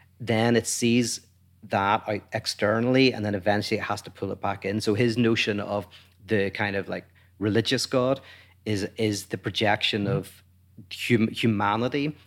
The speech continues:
Speaker 1: writ large. And he thought it was necessary because in order to come to know yourself, you have to first see yourself outside yourself.
Speaker 2: Mm-hmm.
Speaker 1: And now this is a central notion to, uh, infant development, that we come to know ourselves in a mirror.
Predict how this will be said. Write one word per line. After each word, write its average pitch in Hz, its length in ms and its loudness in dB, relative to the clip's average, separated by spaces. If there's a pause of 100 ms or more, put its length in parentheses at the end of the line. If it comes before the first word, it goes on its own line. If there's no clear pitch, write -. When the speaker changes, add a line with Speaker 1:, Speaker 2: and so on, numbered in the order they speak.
(100)
Speaker 1:
writ 107 320 -2
large. 101 520 -2 (220)
And 110 120 2
he 123 100 2
thought 123 260 4
it 123 40 2
was 123 160 -2
necessary 113 720 0
because 101 460 -2 (440)
in 117 140 2
order 107 280 4
to 104 60 0
come 110 220 -2
to 104 60 -2
know 98 160 0
yourself, 98 540 0
you 104 60 0
have 95 100 -2
to 107 80 -4
first - 380 -2
see 107 100 -2
yourself 95 460 -4
outside - 440 -8
yourself. 120 260 0
Speaker 2:
Mm-hmm. 165 180 0 (100)
Speaker 1:
And 117 100 4
now 117 220 6
this 107 220 0
is - 300 0
a 117 60 -10
central 113 440 0
notion 104 420 -2
to, 98 540 -6 (180)
uh, 95 240 -6
infant 123 340 0
development, 104 500 -4 (360)
that 107 100 2
we 117 120 4
come 113 280 0
to 110 80 2
know 101 240 -2
ourselves 104 600 0 (120)
in 107 120 0
a 101 40 2
mirror. 101 440 -2